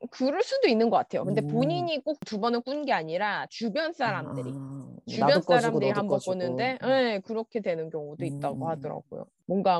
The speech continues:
Speaker 1: 꿈의 의미가 참 신비롭지 않나.
Speaker 2: 음, 너무
Speaker 1: 근데
Speaker 2: 신기한 것 같아요.
Speaker 1: 네, 근데 정말 특징은
Speaker 2: 음.
Speaker 1: 그분들이 사-, 꿈을 꾸면은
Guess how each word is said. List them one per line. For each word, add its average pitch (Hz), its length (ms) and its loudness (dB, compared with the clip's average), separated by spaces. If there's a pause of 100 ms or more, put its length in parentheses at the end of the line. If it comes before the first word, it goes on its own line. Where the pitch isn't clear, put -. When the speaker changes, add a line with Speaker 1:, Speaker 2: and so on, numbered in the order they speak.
Speaker 1:
꿈의 254 300 4
의미가 170 520 0
참 170 180 -10
신비롭지 240 480 0
않나. - 420 -8
Speaker 2:
음, 151 160 -2
너무 175 160 2
Speaker 1:
근데 - 0 -
Speaker 2:
신기한 247 300 8
것 151 180 -2
같아요. 127 400 -10 (380)
Speaker 1:
네, 196 300 4
근데 190 200 -2
정말 240 480 0
특징은 311 720 -6 (220)
Speaker 2:
음. 135 40 -16 (360)
Speaker 1:
그분들이 277 1080 2
사-, 294 160 -8 (140)
꿈을 339 340 -4
꾸면은 294 540 0